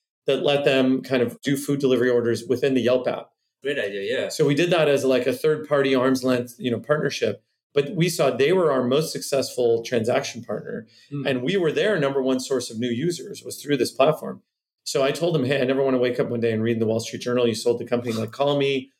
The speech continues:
Speaker 1: I'm the M and A guy
Speaker 2: Yeah.
Speaker 1: and I'm your partnership guy." And sure enough, one day they said, "Hey, there's been some interest. Someone might wanna buy us. Do you wanna talk?" And we said, "Absolutely." And we had been thinking about making an acquisition there anyway, acquired the company and the founders,
Speaker 2: The
Speaker 1: uh,
Speaker 2: timing was really good, by the way, because at this time,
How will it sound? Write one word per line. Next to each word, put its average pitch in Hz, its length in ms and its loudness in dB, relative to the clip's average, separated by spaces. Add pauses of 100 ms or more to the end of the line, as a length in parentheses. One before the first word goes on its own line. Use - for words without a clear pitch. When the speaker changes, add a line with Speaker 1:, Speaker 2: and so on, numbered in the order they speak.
(140)
Speaker 1:
I'm 123 140 -4
the 143 80 2
M 139 100 2
and 143 80 0
A 139 120 0
guy 131 220 0
Speaker 2:
Yeah. 117 100 0
Speaker 1:
and 160 180 0
I'm 139 100 0
your 135 140 0
partnership 131 480 -2
guy." 117 220 0 (360)
And 127 140 0
sure 156 180 0
enough, 135 240 0
one 131 120 2
day 127 120 4
they 120 120 4
said, 117 200 -2
"Hey, 143 160 4
there's 123 200 2
been 120 120 0
some 120 160 -4
interest. 127 400 0
Someone 113 200 -8
might 113 140 -6
wanna 117 160 -8
buy 156 220 2
us. - 140 -4
Do - 60 -20 (260)
you 139 80 2
wanna 123 120 2
talk?" 139 260 0
And - 60 -14
we 113 60 -10
said, 120 160 0
"Absolutely." 117 640 0 (280)
And 127 180 2
we 135 80 4
had 127 80 2
been 123 160 0
thinking 160 240 2
about 117 220 2
making 113 260 -2
an 107 80 -4
acquisition 113 360 -12
there 117 100 0
anyway, 120 300 2 (340)
acquired 143 340 0
the 131 60 0
company 131 640 0
and 131 180 2
the 123 60 2
founders, 139 720 2 (140)
Speaker 2:
The 135 60 0
Speaker 1:
uh, 131 40 6
Speaker 2:
timing 190 240 2
was 113 300 -2
really 113 160 0
good, 104 120 0
by 101 120 0
the 98 100 0
way, 98 100 0
because - 280 -4
at 104 80 0
this 135 280 -2
time, 113 360 0